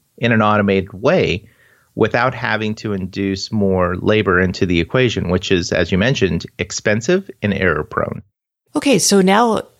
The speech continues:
Speaker 2: C I Os are already in charge of, like, maintaining computers, and now we're sticking computers in everything, and that feels like a huge expansion of their, you know, purview. So who's going to be in charge of these things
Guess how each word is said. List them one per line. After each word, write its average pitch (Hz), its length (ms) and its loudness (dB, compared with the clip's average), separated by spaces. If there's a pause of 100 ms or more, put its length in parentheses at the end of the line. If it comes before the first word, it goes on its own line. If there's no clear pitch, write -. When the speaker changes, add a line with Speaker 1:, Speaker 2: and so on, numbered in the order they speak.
(180)
Speaker 2:
C - 220 0
I 202 140 4
Os 156 260 2
are 135 120 0
already 143 280 0
in 131 100 -2
charge 131 320 -2
of, 127 100 -6
like, 127 240 -6
maintaining 151 460 0
computers, 147 640 0
and 127 80 -4
now 147 80 0
we're 180 80 4
sticking 175 320 2
computers 160 400 2
in 151 80 0
everything, 147 460 0
and 110 80 -6
that 131 140 -4
feels 156 260 0
like 156 320 -2
a - 60 -8
huge 185 380 0
expansion 151 600 0
of 127 120 -4
their, 123 260 -2
you 120 180 -2
know, 107 240 -6 (400)
purview. 156 460 0 (440)
So - 400 2 (340)
who's 285 380 2
going 240 280 2
to 185 60 2
be 160 180 0
in 143 180 -2
charge 202 480 2
of 175 80 2
these 135 200 -2
things 127 460 -2